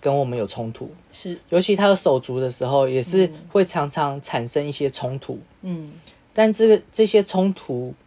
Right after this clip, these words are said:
Speaker 1: 的时候，我们会有一些争执嘛，会有一些处罚嘛。
Speaker 2: 是。
Speaker 1: 但我觉得这时候让他们有安全感，最重要的事情就是如何让这些争执能够完美的收尾。
Speaker 2: 嗯。
Speaker 1: 我觉得最好的收尾就是拥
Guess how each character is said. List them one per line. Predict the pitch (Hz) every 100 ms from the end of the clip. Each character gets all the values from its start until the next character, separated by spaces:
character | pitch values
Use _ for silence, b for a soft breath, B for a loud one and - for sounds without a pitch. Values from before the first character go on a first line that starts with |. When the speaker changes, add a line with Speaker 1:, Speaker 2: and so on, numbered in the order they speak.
| _ -
Speaker 1:
的 | 151
时 | 139 151
候， | 143 175 147 151 -
我 |
们 | 147
会 | 147 185
有 |
一 | 143
些 | 160
争 | 151 147
执 | 151 127
嘛， | 113
会 | 156
有 | 156
一 |
些 | 151
处 | 147 - 123
罚 | 110 101
嘛。 | 113 - -
Speaker 2:
是。 | - 175 165 - b b b b -
Speaker 1:
但 | 202 175
我 | 147
觉 | 131 143
得 | 147 143 135 - _ _ _ _
这 | - 196
时 | 175 160
候 | 175 175 151 143
让 | 185 175
他 |
们 | 170 139
有 |
安 | 127 151
全 | 151 135
感， | 135 120
最 | 156
重 | 160 151
要 | 143
的 |
事 | 131 151
情 | 135 117
就 | 127
是 | 123 135 120 - b b _
如 | 151
何 | 185 180 156
让 | 170 170
这 | 160 156
些 | 160 151 _
争 | - 160 165
执 | - 123 117 139 135
能 | 131
够 | 127 147
完 | 135 123
美 | 143 113
的 | 110
收 | - 117
尾。 | 123 117 - _ -
Speaker 2:
嗯。 | 175 160 147 147 -
Speaker 1:
我 | -
觉 | 131 165
得 | 160
最 | 220
好 | 175 143
的 | 131
收 | - 147
尾 | 127
就 | 127
是 | 147
拥 | 131 101